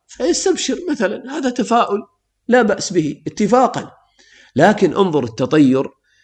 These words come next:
آه، يحصل، آه، قد يقع اتفاقًا، صحيح، يرى شيء في الطريق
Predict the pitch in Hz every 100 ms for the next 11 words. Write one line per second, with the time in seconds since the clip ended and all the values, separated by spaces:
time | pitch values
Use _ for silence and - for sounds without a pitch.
0 | _ _ 127 127 123 113 117 104 98 -
1 | - - 208 202 - - 208 - _ _
2 | _ _ _ _ _ _ _ 101 - _
3 | _ _ _ 233 247 226 - 135 - 131
4 | 123 110 107 107 143 190 - - _ _
5 | _ _ 147 135 117 - - 127 165 139
6 | 107 - 107 98 92 - 117 120 135 135